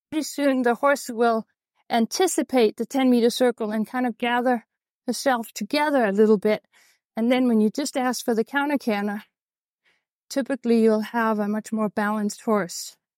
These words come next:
But then once, right in the beginning when you're introducing counter canter, wanna just come off the rail, just like here, just a little bit,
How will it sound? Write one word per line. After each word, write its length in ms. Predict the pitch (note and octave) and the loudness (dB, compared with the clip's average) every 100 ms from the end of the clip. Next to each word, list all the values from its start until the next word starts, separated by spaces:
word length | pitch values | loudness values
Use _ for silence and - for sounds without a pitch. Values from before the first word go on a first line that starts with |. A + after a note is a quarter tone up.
| _ _ _ _ _ _ _ _ _ _ _ _ _ _ _ _ _ _ - | _ _ _ _ _ _ _ _ _ _ _ _ _ _ _ _ _ _ -4
But 100 | A#3+ | 0
then 200 | C4 C4 | 2 2
once, 500 | D#4+ D#4 - - A#3+ | 0 -2 -6 -8 -2
right 220 | C#4 D#4 | 0 0
in 140 | D4 | 2
the 40 | C#4+ | 2
beginning 380 | B3 C4 B3 B3 | 2 2 2 2
when 160 | A3+ | 0
you're 100 | A3+ | 2
introducing 600 | A3+ - F#3+ A3 - A3 | 0 0 -2 -2 -2 -6
counter 280 | G#3+ A3+ A3+ | -2 -2 -2
canter, 420 | - A#3 A3 A3 _ _ _ _ _ _ _ | -2 -4 -2 -6 _ _ _ _ _ _ _
wanna 160 | A#3 A3 | -4 -2
just 280 | B3+ A#3+ - | 0 -2 -2
come 180 | A#3+ | 0
off 240 | G#3+ G#3+ - | 0 0 0
the 80 | G#3+ | 0
rail, 480 | G3+ G3+ G3+ G3 _ _ _ _ _ _ _ | 0 0 -2 -4 _ _ _ _ _ _ _
just 260 | - G#3 - | -6 -6 -2
like 220 | G3+ F#3 | -2 -2
here, 320 | - A3 F3 - - _ | 0 0 0 -6 -20 _
just 220 | D4+ - | -14 -8
a 40 | B3 | -2
little 280 | A#3 A3+ G3 | 2 2 2
bit, 220 | F#3+ | 0